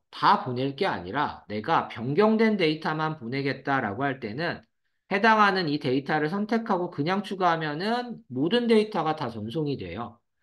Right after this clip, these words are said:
자, 그런데 이 액션 중에서 요 인서티드 하면 입력된 것만 전송이 되고 딜리트 하면은 로우 스테이터스가 D인 것만 전송이 되고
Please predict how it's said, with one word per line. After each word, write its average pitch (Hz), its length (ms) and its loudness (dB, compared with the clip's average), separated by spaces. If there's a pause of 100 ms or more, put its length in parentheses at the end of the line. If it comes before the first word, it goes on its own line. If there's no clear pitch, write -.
(220)
자, 139 160 -4
그런데 143 640 0
이 143 160 0
액션 202 420 0
중에서 170 760 0 (1080)
요 139 80 0
인서티드 226 640 2
하면 185 460 4
입력된 196 560 0
것만 156 340 -2
전송이 123 480 -6
되고 98 500 -6 (460)
딜리트 214 460 2
하면은 185 720 0
로우 143 240 0
스테이터스가 160 680 -6
D인 165 380 -2
것만 139 340 -2
전송이 117 480 -8
되고 101 480 -6